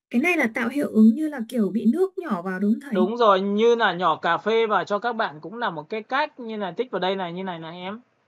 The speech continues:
Speaker 2: À, tích vào đây như này
Speaker 1: Dạ
Speaker 2: này.
Speaker 1: vâng, dạ.
Speaker 2: Nhìn chưa? Ok. Và tất nhiên
Speaker 1: Dạ.
Speaker 2: là trong quy trình thì khi tôi tích vào đây, sau đó tôi thu nhỏ đầu bút phím man, tôi kéo vào đây và tôi sẽ cho vào như này, chỗ này được không ạ?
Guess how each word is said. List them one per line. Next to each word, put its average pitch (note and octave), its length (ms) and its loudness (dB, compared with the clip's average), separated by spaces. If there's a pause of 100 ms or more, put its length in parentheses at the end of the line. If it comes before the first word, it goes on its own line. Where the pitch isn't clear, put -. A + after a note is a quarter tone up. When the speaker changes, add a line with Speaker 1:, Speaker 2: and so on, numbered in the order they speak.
(320)
Speaker 2:
À, F3+ 160 -18
tích B3+ 140 -6
vào G#3 100 0
đây F#3 100 0
như G3 100 -8
này F#3 180 -4
Speaker 1:
Dạ B3 80 0
Speaker 2:
này. - 100 -4
Speaker 1:
vâng, B3 160 -8 (140)
dạ. A#3+ 80 -6 (100)
Speaker 2:
Nhìn F#3+ 160 -6
chưa? A3 240 4 (160)
Ok. G#3 200 -2 (500)
Và F3 100 -4
tất B3 140 2
nhiên B3 160 2
Speaker 1:
Dạ. A3 60 4
Speaker 2:
là F#3+ 60 4
trong G#3+ 240 2
quy G#3 60 2
trình F3+ 200 0
thì D#3 60 -6
khi G#3 160 0
tôi G3+ 120 4
tích C4 180 -2
vào F#3 100 2
đây, F#3+ 240 6 (260)
sau A3+ 220 6
đó B3 180 4
tôi A#3 160 4
thu B3 160 -4
nhỏ A#3+ 220 0
đầu D#3 140 0
bút A3 200 2
phím A3 220 -2
man, A3 260 2
tôi G3+ 80 -2
kéo G3 180 0
vào A#3 100 0
đây G#3 160 0
và F3+ 120 -8
tôi F#3 100 -2
sẽ F#3+ 220 -10
cho G3 200 -2
vào F3+ 160 -4
như F#3 180 -8
này, F3+ 160 -6
chỗ F3 100 -12
này E3 140 -10
được E3+ 140 -6
không F3+ 120 -2
ạ? C#3 100 -6